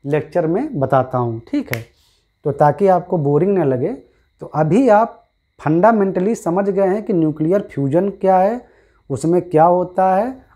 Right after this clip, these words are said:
और उससे रिलीज एनर्जी कैसे हम कैलकुलेट करते हैं, ठीक है।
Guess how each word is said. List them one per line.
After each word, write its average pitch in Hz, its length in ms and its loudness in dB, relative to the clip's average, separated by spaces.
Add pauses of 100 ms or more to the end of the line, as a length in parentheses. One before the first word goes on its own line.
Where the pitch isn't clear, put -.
(120)
और 147 220 0
उससे 156 460 -4
रिलीज 156 360 0
एनर्जी 139 400 -2
कैसे 143 400 -4
हम 202 160 -4 (100)
कैलकुलेट 123 460 -2
करते 117 380 -16
हैं, 113 280 -16 (520)
ठीक 262 260 -2
है। 120 140 -6